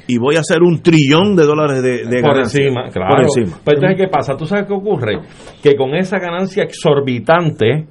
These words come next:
Speaker 1: No.
Speaker 2: consiguen, o-, y, mira, y les sobra ocho billones pa' otro invento médico más químico. Y no están poniendo
Speaker 1: No, no, estoy,
Speaker 2: nada del
Speaker 1: estoy de,
Speaker 2: bolsillo, lo están
Speaker 1: estoy de acuerdo.
Speaker 2: sacando de
Speaker 1: Ahora,
Speaker 2: la gente. Eso es como
Speaker 1: euro-
Speaker 2: cuando, lo-, cuando, perdóname, cuando las corporaciones te dicen, "Perdimos,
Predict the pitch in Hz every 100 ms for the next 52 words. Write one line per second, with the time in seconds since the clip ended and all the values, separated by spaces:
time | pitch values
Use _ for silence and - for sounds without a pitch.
0 | _ - 98 92 - - 71 - _ _
1 | _ _ - - _ _ 131 127 156 170
2 | 190 170 170 160 165 170 151 151 190 165
3 | 131 - 175 156 104 78 - - 143 156
4 | 196 185 170 202 170 160 135 156 170 170
5 | 131 160 165 165 151 160 160 151 143 156
6 | 151 180 190 156 - - - _ _ _
7 | _ _ _ 139 117 110 156 160 175 135
8 | 147 - - 190 185 190 165 170 190 190
9 | 180 - 151 175 170 170 175 160 185 175
10 | 185 190 185 208 208 156 147 175 165 156
11 | - - 156 156 156 143 160 196 156 127
12 | 135 135 135 151 165 180 214 226 214 151
13 | 127 117 107 80 - - - - - _
14 | - - - - - - - - - -
15 | 123 120 143 170 160 147